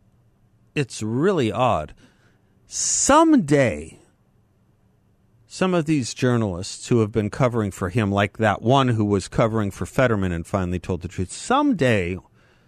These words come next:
we're gonna hear the testimony of these journalists about what it was like off camera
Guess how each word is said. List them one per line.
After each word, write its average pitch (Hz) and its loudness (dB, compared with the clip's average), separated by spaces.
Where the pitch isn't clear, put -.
we're 113 -4
gonna 113 0
hear 113 2
the 101 -2
testimony 98 -2
of 87 -6
these 95 -4
journalists 92 -4
about 95 0
what 101 0
it 92 0
was 90 -10
like 90 -2
off 87 -6
camera 80 -10